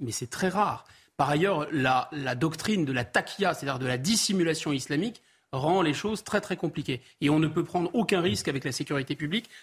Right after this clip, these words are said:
ça c'est sûr et certain. Par ailleurs, on ne peut pas les enfermer éternellement et étendre les peines de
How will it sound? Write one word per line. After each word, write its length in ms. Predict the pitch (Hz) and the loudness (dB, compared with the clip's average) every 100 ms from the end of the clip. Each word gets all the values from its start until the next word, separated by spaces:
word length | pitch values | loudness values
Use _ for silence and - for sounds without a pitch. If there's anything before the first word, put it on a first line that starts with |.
| - | -2
ça 160 | 185 | 0
c'est 100 | - | 2
sûr 220 | 156 180 151 | 0 2 0
et 40 | |
certain. 320 | 131 143 127 - _ _ _ | 0 -6 -10 -16 _ _ _
Par 120 | 139 | 0
ailleurs, 260 | 151 196 233 | 2 2 2
on 60 | 160 | 2
ne 40 | |
peut 120 | 156 | 2
pas 160 | 143 214 | 0 2
les 240 | 147 131 | 0 2
enfermer 420 | 151 165 147 202 - | 0 0 0 0 0
éternellement 720 | 202 196 170 180 196 214 151 | -2 0 0 2 2 2 0
et 100 | 139 | 0
étendre 320 | 143 185 180 | 0 0 2
les 100 | 151 | 2
peines 180 | 147 | 2
de 40 | 170 | 0